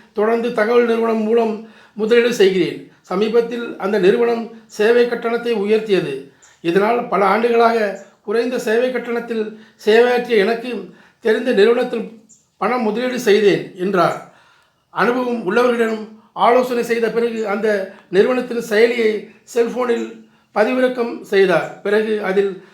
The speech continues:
சில ஆயிரங்களை பணம் முதலீடும் செய்தார். அதன் பிறகு பங்குச்சந்தையில் ஏற்படும் ஏற்றத்தாழ்வுகளும் செயலி காட்டும் ஏற்றத்தாழ்வுகளும் கண்கா-, கண்காணித்ததோடு நூறு சதவீதமாக சரியாக இருந்தது. இந்நிலையில்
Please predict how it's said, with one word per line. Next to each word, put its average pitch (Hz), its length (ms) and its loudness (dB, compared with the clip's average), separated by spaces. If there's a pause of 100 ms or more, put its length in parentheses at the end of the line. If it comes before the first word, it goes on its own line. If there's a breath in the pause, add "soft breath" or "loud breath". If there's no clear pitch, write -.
சில 202 220 2
ஆயிரங்களை 240 680 2 (200 loud breath)
பணம் 240 480 -2
முதலீடும் 240 360 -4
செய்தார். 190 500 0
அதன் 180 280 -4
பிறகு 233 240 0
பங்குச்சந்தையில் 240 640 -6
ஏற்படும் 226 580 -2 (260 loud breath)
ஏற்றத்தாழ்வுகளும் 240 1080 2 (400 loud breath)
செயலி 240 280 2
காட்டும் 240 400 -2
ஏற்றத்தாழ்வுகளும் 233 920 -2 (800 loud breath)
கண்கா-, 247 440 0
கண்காணித்ததோடு 240 920 0
நூறு 254 280 -6
சதவீதமாக 233 840 0 (100)
சரியாக 214 480 0
இருந்தது. 180 600 0 (220 soft breath)
இந்நிலையில் 214 760 2